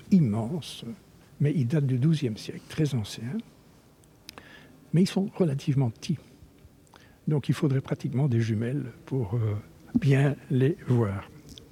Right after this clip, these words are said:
À Saint-, Saint-Michel et Saint-Gudule, ce n'est pas le cas. Nous avons eu ici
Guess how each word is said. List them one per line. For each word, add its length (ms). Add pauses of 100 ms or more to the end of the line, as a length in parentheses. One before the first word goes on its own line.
(120)
À 80
Saint-, 300
Saint-Michel 580
et 40
Saint-Gudule, 580
ce 120
n'est 120
pas 160
le 60
cas. 200
Nous 220
avons 320
eu 120 (520)
ici 420